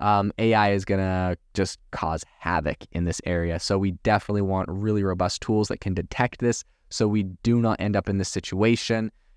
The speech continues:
And it's not even just, like, weaponization politically. Like, someone,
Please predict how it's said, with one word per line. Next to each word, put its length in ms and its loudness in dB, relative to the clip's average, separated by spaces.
And 140 0
it's 160 0
not 140 6
even 180 4
just, 120 0
like, 140 4
weaponization 640 2
politically. 600 0
Like, 260 0
someone, 880 2